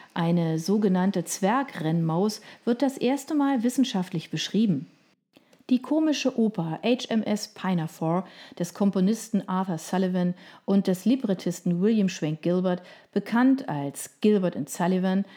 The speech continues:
hat an der Opera Comique in London ihre Uraufführung. Das Werk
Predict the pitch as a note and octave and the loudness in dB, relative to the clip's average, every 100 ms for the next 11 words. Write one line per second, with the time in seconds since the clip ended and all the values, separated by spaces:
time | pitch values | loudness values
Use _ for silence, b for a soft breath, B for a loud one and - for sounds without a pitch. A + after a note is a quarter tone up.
0 | B B B B3 C4 - B3 A#3+ A#3 A#3+ | B B B -2 0 0 4 4 4 0
1 | A3+ C4 B3 B3 - G3+ A#3 - F#3+ F3 | -2 0 0 0 2 4 4 2 0 2
2 | F3 F#3 G#3+ A3 G3+ G3 A3+ A#3+ G3 - | 2 2 2 0 0 0 0 0 -2 -2
3 | F#3 D3 C#3 - b b b - F#3+ F#3 | -2 0 -2 -6 b b b -2 0 0
4 | G3 C4 G#3 F3 | 0 2 0 -2